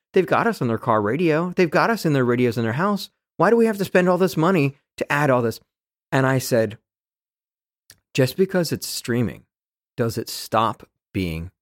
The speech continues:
radio? Just because the towers are not being used,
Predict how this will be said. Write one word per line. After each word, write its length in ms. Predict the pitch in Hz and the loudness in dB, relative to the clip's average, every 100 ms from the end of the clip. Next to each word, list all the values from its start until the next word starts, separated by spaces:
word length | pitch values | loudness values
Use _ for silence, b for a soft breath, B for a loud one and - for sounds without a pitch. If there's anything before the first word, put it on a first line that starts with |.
| _ | _
radio? 460 | 92 101 76 58 58 _ _ _ _ _ _ _ _ _ _ _ _ | -6 -6 -8 -14 -18 _ _ _ _ _ _ _ _ _ _ _ _
Just 300 | - 180 - | 2 2 2
because 560 | 226 220 - 180 151 - | -4 -2 2 2 2 -4
the 140 | 120 | -8
towers 800 | - - - 170 185 101 78 - | -8 -8 -4 2 2 2 -2 -6
are 120 | - 113 | -4 -2
not 320 | 113 135 - | -2 -4 -2
being 300 | 127 127 117 | -2 0 0
used, 520 | 131 117 62 - - | 0 0 -4 -16 -20